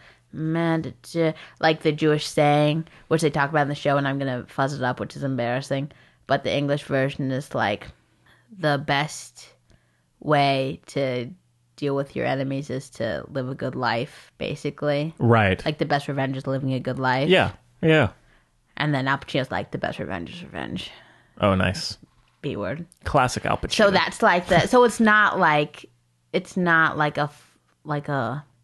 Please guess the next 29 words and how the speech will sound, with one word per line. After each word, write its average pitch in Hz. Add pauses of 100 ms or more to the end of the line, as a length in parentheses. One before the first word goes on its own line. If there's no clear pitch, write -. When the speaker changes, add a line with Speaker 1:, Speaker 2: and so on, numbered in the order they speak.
(160)
Speaker 1:
video 135
game, 135
like, 117
"Let's 139
feel 110
better 139
'cause -
we're -
killing 139
the 139
Nazis." 123 (220)
You -
know 208
what 214
I 220
mean? 160
Speaker 2:
Mm-hmm. 202 (560)
Speaker 1:
There 185
is 170
a 170
lot 147 (400)
to 143
it. 104
And 151
also, 151
like, 139
the 127
older 151
generation, 170